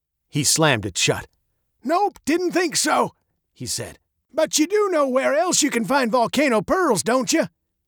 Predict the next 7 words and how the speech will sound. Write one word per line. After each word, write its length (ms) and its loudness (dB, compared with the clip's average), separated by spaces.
"Let's 260 0
go, 240 0
Veronica," 600 0
her 140 -10
father 340 -8
said. 280 -6
"It's 380 2